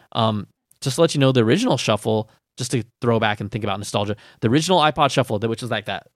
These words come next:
that l-, rectangular white plastic guy, launched in twenty, sorry, launched in two thousand and five, the first iPod without a screen, and then it evolved into a more portable design, and you had the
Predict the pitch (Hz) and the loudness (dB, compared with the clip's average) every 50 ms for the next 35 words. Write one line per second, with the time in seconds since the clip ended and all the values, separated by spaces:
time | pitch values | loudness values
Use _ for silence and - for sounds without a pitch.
0 | _ _ _ - 104 - - 73 - 110 113 107 113 117 127 127 123 - - 139 | _ _ _ -8 -8 -8 -8 -10 -10 -8 -6 -6 -4 -4 -4 -6 -6 -4 -2 -2
1 | 131 143 143 143 135 127 - _ _ _ _ _ - 101 104 120 131 143 - - | 0 2 2 2 2 0 -2 _ _ _ _ _ -10 -2 0 0 0 0 -2 -6
2 | - - - 127 139 147 - - 175 156 156 156 151 151 151 - _ _ _ _ | -16 -6 -2 0 0 0 -2 -4 -6 -2 0 0 0 0 0 -4 _ _ _ _
3 | _ - - 110 113 117 135 131 - 117 101 - - - - 117 120 123 135 139 | _ -10 -4 0 2 2 2 0 -2 -6 -6 -6 -10 -6 -2 -2 0 0 0 0
4 | 143 143 - _ _ _ - - 120 104 92 85 - _ _ - 113 123 127 131 | -2 -4 -6 _ _ _ -4 -2 -2 -2 -2 -6 -10 _ _ -4 0 0 0 0
5 | 131 - 123 110 104 - - 139 131 - 131 123 127 117 123 120 107 - - 110 | 0 -2 -6 -6 -6 -6 -6 -6 -2 0 2 2 2 0 -2 -4 -6 -2 0 0
6 | 104 101 101 101 101 - _ _ _ _ _ _ _ _ _ _ - 120 - - | 0 2 0 -2 -4 -6 _ _ _ _ _ _ _ _ _ _ -10 -8 -2 0
7 | 135 147 151 - - - - _ _ _ _ _ _ _ _ _ - 117 120 123 | 0 0 0 -2 -6 -8 -12 _ _ _ _ _ _ _ _ _ -4 -2 -2 -2
8 | 123 - 120 117 117 113 110 104 104 104 - - 110 - - - 110 117 117 117 | -2 0 0 0 0 0 -2 -4 -8 -12 -6 -8 -8 -6 -4 -2 0 0 0 0
9 | - - - 120 107 101 98 95 95 104 _ _ _ _ _ _ _ _ _ - | -4 -4 -4 -2 -2 -2 -2 -4 -6 -8 _ _ _ _ _ _ _ _ _ -6
10 | 123 120 120 120 123 120 120 113 98 _ _ _ _ _ - - 120 110 117 113 | -4 0 0 2 2 2 0 -2 -4 _ _ _ _ _ -6 -6 -2 0 2 2
11 | 117 120 117 113 117 113 - 123 110 110 113 110 - - 120 117 117 107 110 101 | 4 2 2 0 -2 -4 -2 -4 -2 -2 -2 -4 -4 -2 -2 -2 -2 -2 -4 -6
12 | 107 98 90 110 101 101 104 104 104 101 98 98 95 95 90 _ _ _ _ _ | -6 -6 -4 -2 -2 -2 0 -2 -2 -2 -4 -4 -8 -10 -14 _ _ _ _ _
13 | _ _ - - 110 113 107 107 113 110 104 110 104 | _ _ -10 -6 -4 -4 -2 0 -2 -2 -2 -4 -8